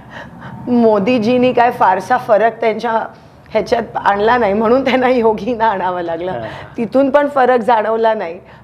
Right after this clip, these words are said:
Speaker 1: म्हणून आता उद्या दुसरं कोणीतरी येत आहे. म्हणजे किती, आणि जे कोणी येत आहे
Speaker 2: हम्म.
Speaker 1: त्यांची भाषणं हीच आहेत,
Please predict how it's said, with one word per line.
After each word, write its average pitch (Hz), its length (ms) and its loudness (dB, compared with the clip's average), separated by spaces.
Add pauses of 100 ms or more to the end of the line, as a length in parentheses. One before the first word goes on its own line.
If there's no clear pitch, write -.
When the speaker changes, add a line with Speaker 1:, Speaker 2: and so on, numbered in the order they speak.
Speaker 1:
म्हणून 240 200 0
आता 262 160 2
उद्या 247 260 2
दुसरं 240 360 0
कोणीतरी 240 580 -2
येत 165 220 -4
आहे. 170 140 -4 (360)
म्हणजे 247 180 -2
किती, 277 360 -4
आणि 269 280 0
जे 233 340 0
कोणी 330 420 0
येत 233 220 -4
आहे 170 140 0
Speaker 2:
हम्म. - 240 -12 (200)
Speaker 1:
त्यांची 254 360 2
भाषणं 277 480 -2
हीच 311 440 0
आहेत, 277 160 2